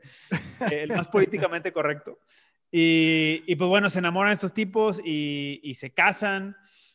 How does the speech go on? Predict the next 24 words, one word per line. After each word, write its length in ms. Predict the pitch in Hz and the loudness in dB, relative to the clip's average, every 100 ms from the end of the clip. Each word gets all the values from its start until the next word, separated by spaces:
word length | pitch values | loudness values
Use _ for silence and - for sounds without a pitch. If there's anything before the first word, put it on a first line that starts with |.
| _ | _
Resulta 380 | 131 131 147 165 | -14 -12 -8 -6
que 240 | 165 151 | -2 -2
en 80 | 147 | -2
la 60 | 143 | -6
entrevista 560 | 139 143 160 180 202 | -6 -2 -2 -2 -2
esta 180 | 180 180 | -2 -2
que 80 | 170 | -6
les 160 | 151 | -8
hace 180 | 165 151 | -8 -4
Oprah, 440 | 170 175 170 147 143 | 0 0 0 -4 -4
porque 340 | 131 - 117 | -8 -10 -10
deciden, 520 | 131 131 - 170 175 - | -10 -12 -4 -2 -2 -6
se 120 | 143 | -2
casan, 580 | 190 208 220 208 208 - _ _ - | 2 2 0 -2 -4 -8 _ _ -12
eh, 320 | 139 139 135 156 | -6 -6 -8 -6
Meghan 340 | 160 165 170 | -4 -2 -4
Markle 300 | 165 165 170 | -4 -4 -6
se 120 | 151 | -8
le 100 | 147 | -4
ve 480 | 143 147 156 156 131 _ _ - | -2 -2 0 -2 -4 _ _ -12
desencajada, 1300 | 147 151 139 - - 180 190 196 185 185 185 175 - _ _ | -8 -8 -8 -8 -4 0 4 6 6 6 2 0 -8 _ _
se 160 | 160 | -4
ve 140 | 156 151 | -2 -4
que, 160 | - | -8